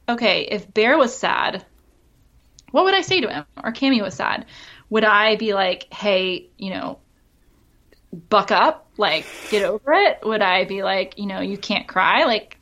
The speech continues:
no, I wouldn't say that to him. Of course I wouldn't. I would be like, "It's okay to be sad." And these are the things we do say to him. "It's okay to be sad. Like, do you want me to hold you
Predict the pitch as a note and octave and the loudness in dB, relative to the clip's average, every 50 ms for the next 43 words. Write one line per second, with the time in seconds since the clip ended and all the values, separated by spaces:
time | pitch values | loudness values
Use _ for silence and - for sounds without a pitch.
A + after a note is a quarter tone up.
0 | _ _ _ _ - F3+ F3 F3+ E3+ F#3+ B3 B3+ - G#3+ C4+ F#4 A#4+ A4+ - - | _ _ _ _ -12 -10 -6 -4 -2 -2 -2 -4 -4 -2 -2 -2 -2 -4 -6 -6
1 | A#4+ G#4+ - - - - - - G3 G3 G3 G#3+ G#3+ B3+ F4 F#4+ - - - A#4+ | -6 -4 -4 -4 -4 -4 -2 0 -2 0 0 2 4 4 4 2 0 0 0 0
2 | A#4+ A4 C4+ A3 F3+ F3 F3 F3 E3+ E3 - - G#3+ G#3 G#3+ A3+ A3 A3 A3 A3 | 2 2 2 2 0 -2 -4 -4 -8 -10 -6 -2 0 0 0 0 -2 -2 -2 -2
3 | A3+ A3+ C#4 C4+ D#4 D4 - D4+ D#4 D#4+ D#4 D#4 D4 - E4 - - - - - | -2 -4 -4 -4 -4 -2 0 0 0 2 0 -2 2 4 4 4 4 2 0 -4
4 | - - - - - - - - - _ _ - B3 B3+ C4 B3 B3 C#4 B3+ C#4+ | -10 -16 -20 -20 -20 -20 -20 -20 -20 _ _ 4 6 6 6 6 4 4 2 4
5 | C4+ C#4+ C4+ C4 B3 D4 C#4+ - - C4+ F#4 G4+ G4 A#3 F3+ D3+ E3+ F3+ G3+ F#3 | 4 4 4 4 4 4 2 4 6 4 4 4 4 2 0 2 0 -2 -2 -2
6 | F#3 F#3+ G3 - C4+ C#4+ C#4+ E4+ F4 F4+ A3+ F3+ E3+ E3+ - - - - - - | -4 -4 0 0 0 2 2 2 2 2 0 0 -2 -4 -4 -2 -2 -2 -4 -4
7 | G#3+ - _ _ _ _ _ - G#3 G3+ G3 - _ G3 - G#3+ A3+ A#3+ B3+ B3 | -8 -12 _ _ _ _ _ -6 -4 -4 -4 -8 _ -10 -2 4 6 6 8 8
8 | C4 A#3+ - B3 A#3+ A3+ A3 A3 - A#3 A#3 A3 F#3 - - - - - - | 6 6 6 4 2 2 2 2 4 2 2 2 0 -2 -4 -4 -4 -6 -8